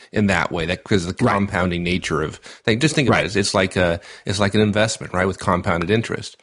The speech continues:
Speaker 1: And
Speaker 2: Yep.
Speaker 1: companies have learned that most managers do not think that way, since the manager isn't on the hook for the pay. The company is.
Speaker 2: Yep.
Speaker 1: Yeah, so managers are always asking for more salary dollars,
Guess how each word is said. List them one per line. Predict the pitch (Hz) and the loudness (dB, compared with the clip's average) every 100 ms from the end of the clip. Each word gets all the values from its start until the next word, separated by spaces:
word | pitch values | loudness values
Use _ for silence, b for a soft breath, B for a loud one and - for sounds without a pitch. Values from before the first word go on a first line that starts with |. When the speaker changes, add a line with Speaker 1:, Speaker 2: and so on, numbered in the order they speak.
| b b b b | b b b b
Speaker 1:
And | 104 | -4
Speaker 2:
Yep. | 104 | -2
Speaker 1:
companies | 120 151 151 | 0 -2 0
have | 160 | 0
learned | 113 98 104 | 2 2 2
that | 76 | 2
most | 98 107 139 139 | 0 2 2 0
managers | 98 85 82 85 98 | -2 -2 -4 -4 -4
do | - 104 | -2 2
not | 98 104 104 95 80 113 - _ _ | 4 4 4 4 2 0 -8 _ _
think | 180 202 | 0 2
that | - 78 - | 2 0 0
way, | - - - B B | -4 -6 -10 B B
since | - 135 131 | -4 -2 0
the | 113 | 2
manager | 107 131 135 95 104 | 2 2 2 2 0
isn't | - 120 117 | 2 2 2
on | 101 104 | 2 2
the | 98 | 2
hook | - 156 156 | 0 -2 -2
for | - 120 | -2 0
the | 120 | 0
pay. | 143 180 - 90 - | 0 0 0 -4 -6
The | 127 | -4
company | - 240 - - - | 0 0 2 0 -2
is. | - - - _ | -6 -12 -14 _
Speaker 2:
Yep. | 113 - - - | 0 0 -4 -6
Speaker 1:
Yeah, | 147 233 | 0 0
so | - 143 | 2 2
managers | 147 208 185 - 175 | 2 2 2 0 0
are | 147 | 0
always | - 185 214 143 | 0 0 2 2
asking | 120 123 131 | 2 2 -2
for | 127 | 2
more | 123 120 | 2 2
salary | - 135 190 175 | 2 2 2 2
dollars, | 101 85 65 - 196 | 2 2 2 0 -4